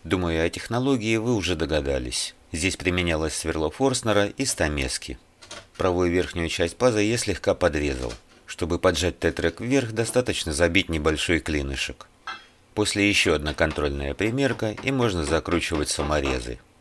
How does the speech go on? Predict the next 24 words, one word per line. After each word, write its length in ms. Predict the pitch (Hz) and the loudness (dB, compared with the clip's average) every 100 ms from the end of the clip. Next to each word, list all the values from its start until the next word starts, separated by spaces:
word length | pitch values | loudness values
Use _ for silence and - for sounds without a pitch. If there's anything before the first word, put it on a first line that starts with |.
| _ - _ - | _ -20 _ -4
В 80 | 87 | 0
результате 560 | 92 95 87 87 87 | 2 2 2 2 2
этих 240 | 82 - 92 | 0 -2 -4
манипуляций 600 | 92 95 123 131 - 87 | -4 -2 0 0 0 0
губка 260 | 85 - 90 | 0 -2 -2
тисков 400 | 101 - 117 - | -2 -2 -2 -2
приподнялась 720 | 82 - 80 87 85 85 - | -2 -2 -2 0 0 0 -2
вверх, 340 | 76 62 - - | -4 -4 -8 -10
и 80 | 117 | -8
ходовой 460 | - 101 90 82 90 | -4 0 2 2 2
винт 280 | 117 120 90 | 2 0 -4
не 100 | 82 | -6
совпадает 600 | 80 - 87 95 92 - | -6 -2 0 4 2 0
своей 320 | 82 76 73 78 | 0 0 0 -2
осью 320 | 87 - 76 | -2 -2 -4
с 40 | |
гайкой. 500 | 73 76 65 - 62 - - - - - | 0 0 -2 -8 -16 -18 -20 -20 -18 -6
Тиски 300 | 95 - 123 | -4 -2 0
перемещаются 840 | 104 90 87 - 80 73 - 80 | 2 4 2 4 2 2 0 -4
в 60 | 78 | -2
натяг 400 | 95 120 127 - | -2 -2 -2 -2
с 80 | |
ощутимым 560 | 87 - 98 104 92 82 | -4 -2 0 0 0 0
перекосом. 720 | 85 80 80 71 67 - 62 | 0 0 -2 -4 -4 -6 -8